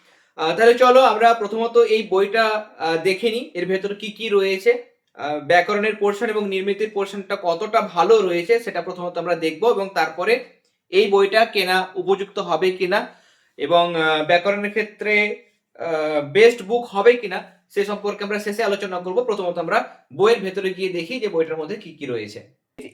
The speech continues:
এর আগে আমরা রায় মার্টিনের যে বইগুলোই দেখিয়েছি, সেটা either ফিজিক্যাল সায়েন্স হোক, লাইফ সায়েন্স হোক, হিস্ট্রি, জিওগ্রাফি, সবগুলোতেই দাম কিন্তু দুশো টাকা রাখা হয়েছে।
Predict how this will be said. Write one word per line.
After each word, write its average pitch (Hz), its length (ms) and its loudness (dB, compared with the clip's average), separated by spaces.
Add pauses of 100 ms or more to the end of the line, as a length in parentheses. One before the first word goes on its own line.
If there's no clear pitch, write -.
এর 208 180 4
আগে 233 240 4
আমরা 247 400 4
রায় 180 200 4
মার্টিনের 214 420 0
যে 175 160 2
বইগুলোই 196 360 2
দেখিয়েছি, 202 600 -2
সেটা 170 500 6
either 139 260 2
ফিজিক্যাল 156 320 2
সায়েন্স 151 260 -2
হোক, 160 140 -4
লাইফ 139 220 4
সায়েন্স 143 280 -4
হোক, 151 120 -2
হিস্ট্রি, 143 300 -2
জিওগ্রাফি, 139 420 0
সবগুলোতেই 226 560 4
দাম 180 300 4
কিন্তু 233 240 -10
দুশো 202 240 -4
টাকা 185 200 2
রাখা 127 260 2
হয়েছে। 104 340 -8